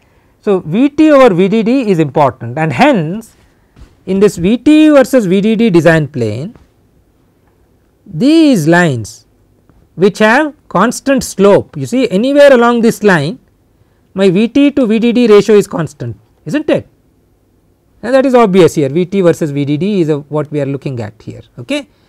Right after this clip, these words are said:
right. So, tan theta is, is, theta is same here, okay, V T to V D D ratio is same. In other words,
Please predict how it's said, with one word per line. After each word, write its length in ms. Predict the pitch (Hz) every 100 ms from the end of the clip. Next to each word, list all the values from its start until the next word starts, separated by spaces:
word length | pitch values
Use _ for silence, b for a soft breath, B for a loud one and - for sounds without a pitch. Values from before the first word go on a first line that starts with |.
| _ _ _ -
right. 200 | 143 120
So, 100 | 147
tan 260 | 170 165
theta 360 | - 170 147 113
is, 260 | 127 127
is, 280 | - 147 139
theta 300 | 147 170 160
is 160 | 151 131
same 280 | 170 160 101
here, 260 | 123 110 - _ -
okay, 260 | 117 190
V 160 | 135 180
T 140 | 190
to 100 | 185
V 120 | 165 165
D 100 | 160
D 100 | 147
ratio 280 | 131 -
is 100 | 113
same. 220 | - 113 110 b b b
In 60 | 175
other 120 | 233
words, 320 | 254 190 233